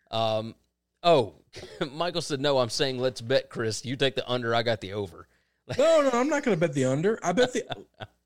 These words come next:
Speaker 2: Ask Gary, nobody had more money that we owe, that we have friends of. I had so many bets on the Broncos over last year, and they
Speaker 1: Yeah.
Speaker 2: let me down because
Speaker 1: They,
Speaker 2: all those
Speaker 1: they certainly
Speaker 2: early
Speaker 1: did.
Speaker 2: games.
Speaker 1: Oh,
Speaker 2: I
Speaker 1: yeah.
Speaker 2: was trying to find late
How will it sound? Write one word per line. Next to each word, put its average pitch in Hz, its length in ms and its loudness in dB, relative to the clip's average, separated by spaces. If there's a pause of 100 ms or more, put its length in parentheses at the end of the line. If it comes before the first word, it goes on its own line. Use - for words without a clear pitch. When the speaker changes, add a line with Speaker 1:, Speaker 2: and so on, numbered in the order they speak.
(220)
Speaker 2:
Ask 160 320 0
Gary, 160 560 2
nobody 151 580 4
had 135 240 2
more 135 160 2
money 131 240 2
that 107 200 -6
we 165 340 2
owe, 92 320 -4
that 101 140 -12
we 160 160 0
have 117 160 0
friends 90 420 -10
of. 82 300 -10 (600)
I 156 40 -2
had 156 140 0
so 170 220 2
many 156 160 2
bets 131 320 0
on 120 80 0
the 113 80 0
Broncos 104 480 -2
over 104 240 -2
last 101 360 -4
year, 107 140 -2
and 98 80 -4
they 95 80 -4
Speaker 1:
Yeah. 92 80 -4
Speaker 2:
let 87 100 -8
me 90 100 -10
down 82 320 -8 (180)
because 175 200 0
Speaker 1:
They, 220 60 4
Speaker 2:
all 220 80 0
those 214 160 4
Speaker 1:
they 214 60 -4
certainly 220 220 2
Speaker 2:
early 233 100 -2
Speaker 1:
did. 208 100 0
Speaker 2:
games. 220 540 0 (480)
Speaker 1:
Oh, 214 100 -4
Speaker 2:
I 190 60 -2
Speaker 1:
yeah. 151 60 4
Speaker 2:
was 156 180 2
trying 226 800 0
to 165 80 0
find 151 360 0
late 160 380 0